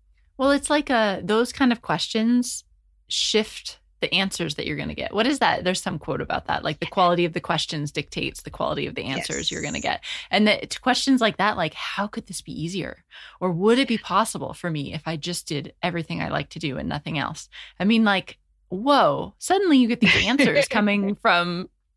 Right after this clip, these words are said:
Speaker 1: like, these crazy answers that feel amazing. How do you decide, like, do you,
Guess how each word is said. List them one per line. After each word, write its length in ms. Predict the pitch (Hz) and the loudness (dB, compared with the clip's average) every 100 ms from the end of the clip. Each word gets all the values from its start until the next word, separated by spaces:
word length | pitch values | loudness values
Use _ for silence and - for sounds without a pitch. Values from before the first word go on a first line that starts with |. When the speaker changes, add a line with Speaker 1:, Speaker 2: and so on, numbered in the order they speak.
| - | -4
Speaker 1:
like, 100 | 220 | 0
these 200 | 262 254 | 0 -2
crazy 460 | - 277 359 285 175 | 0 2 4 2 2
answers 360 | 165 165 170 | 0 -2 -4
that 160 | 147 - | -4 -4
feel 180 | 208 - | -4 -2
amazing. 540 | - 208 185 - 175 - - - | -2 0 -2 -6 -10 -14 -16 -2
How 180 | 226 | 0
do 80 | 254 339 | 2 2
you 140 | 302 | 0
decide, 540 | 277 240 214 208 208 202 - - | 0 -2 0 2 0 -4 -10 -2
like, 220 | 208 - | -2 -2
do 100 | 220 | -2
you, 340 | 214 247 254 | 0 -2 -4